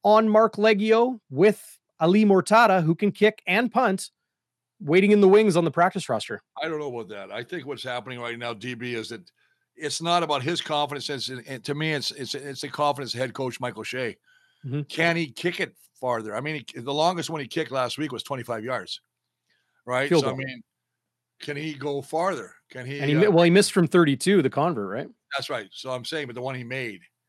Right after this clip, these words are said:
Speaker 1: Yep.
Speaker 2: So, I mean, if he, if he, can I, can I trust him at a forty-fiver? Can I do that yet? If he
Speaker 1: Well, you,
Speaker 2: does
Speaker 1: you
Speaker 2: well,
Speaker 1: gotta get him out there to do it.
Speaker 2: that's
Speaker 1: Gotta
Speaker 2: what
Speaker 1: get him
Speaker 2: hap-,
Speaker 1: out there.
Speaker 2: he's gotta earn the trust of the coach again, and that's what's gonna happen.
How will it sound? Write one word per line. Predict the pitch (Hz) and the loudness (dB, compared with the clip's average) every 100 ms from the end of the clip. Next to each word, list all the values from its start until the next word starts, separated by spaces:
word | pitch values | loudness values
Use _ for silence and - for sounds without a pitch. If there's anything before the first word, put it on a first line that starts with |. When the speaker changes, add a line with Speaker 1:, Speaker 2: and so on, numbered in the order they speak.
| _ _ _ - | _ _ _ -2
Speaker 1:
Yep. | 185 | 0
Speaker 2:
So, | 120 120 - _ | 0 -8 -10 _
I | 120 | -14
mean, | 123 | -12
if | 120 | -10
he, | 147 - | -12 -14
if | 139 127 | -16 -16
he, | 135 120 | -20 -20
can | - _ 151 147 | -20 _ -8 -6
I, | |
can | 135 - 151 | -8 -10 -8
I | 143 | -8
trust | - 165 175 170 | -6 -6 -6 -6
him | 131 113 _ | -10 -12 _
at | 120 | -12
a | 117 | -12
forty-fiver? | - 143 135 143 156 147 92 - | -6 -6 -6 -2 -2 -2 -8 -12
Can | 120 | -12
I | |
do | 113 175 | -6 -4
that | 131 | -4
yet? | 110 98 _ _ - - | -6 -14 _ _ -20 -8
If | 175 | -6
he | - | 0
Speaker 1:
Well, | 135 | 2
you, | 156 | 2
Speaker 2:
does | 170 185 | 2 2
Speaker 1:
you | 151 165 | 2 6
Speaker 2:
well, | |
Speaker 1:
gotta | 185 202 | 8 8
get | 185 | 6
him | 175 | 6
out | 170 170 | 4 4
there | 151 | 2
to | 120 | 4
do | 143 | 4
it. | 120 - _ _ | 2 0 _ _
Speaker 2:
that's | 143 160 | 0 2
Speaker 1:
Gotta | 147 143 | 4 2
Speaker 2:
what | |
Speaker 1:
get | - | 2
him | 160 | 0
Speaker 2:
hap-, | 180 | -2
Speaker 1:
out | - | -6
there. | 95 _ _ _ | -18 _ _ _
Speaker 2:
he's | 170 190 | -6 -2
gotta | 214 202 | 4 4
earn | 160 175 | 4 -2
the | 180 | -4
trust | 143 170 147 | -4 -4 -4
of | 151 | -8
the | |
coach | 120 139 143 135 | -10 -10 -10 -10
again, | 104 107 101 | -12 -12 -10
and | 113 | -6
that's | 127 - | -6 -8
what's | - | -12
gonna | 117 107 | -8 -6
happen. | 98 92 | -6 -8